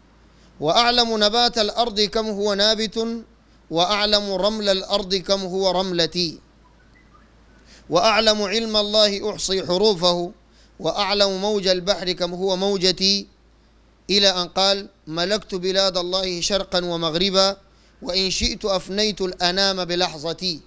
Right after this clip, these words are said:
هو يفني الأنام كله. "وناظر ما في اللوح من كل آية،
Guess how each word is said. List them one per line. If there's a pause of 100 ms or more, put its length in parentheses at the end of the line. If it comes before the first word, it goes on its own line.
(180)
هو (160)
يفني
الأنام
كله. (1120)
"وناظر (160)
ما
في
اللوح
من
كل
آية،